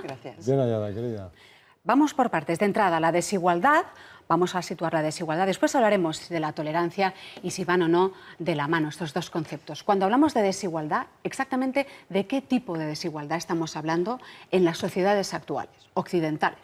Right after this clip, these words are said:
Speaker 3: podríamos decir?
Speaker 1: Pues cuando hablamos de desigualdad en nuestros contextos de la sociedad occidental moderna, estamos hablando de la diferencia en el acceso a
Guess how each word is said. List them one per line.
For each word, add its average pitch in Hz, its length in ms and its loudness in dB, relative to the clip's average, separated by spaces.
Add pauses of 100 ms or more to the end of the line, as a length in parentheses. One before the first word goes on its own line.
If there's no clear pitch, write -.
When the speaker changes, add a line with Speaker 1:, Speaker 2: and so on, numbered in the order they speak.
Speaker 3:
podríamos 156 340 -10
decir? - 240 -20 (680)
Speaker 1:
Pues - 100 -18
cuando 196 200 4
hablamos 233 260 4
de 262 80 4
desigualdad 190 600 4 (300)
en 147 160 -4
nuestros 135 540 0
contextos 160 720 2
de 151 260 4
la 139 140 4
sociedad 147 560 4
occidental 143 600 2
moderna, 151 560 2 (460)
estamos 220 380 2
hablando 226 480 4
de 208 440 6
la 185 120 6
diferencia 208 680 4
en 202 100 6
el 170 120 4
acceso 214 720 2
a 190 340 4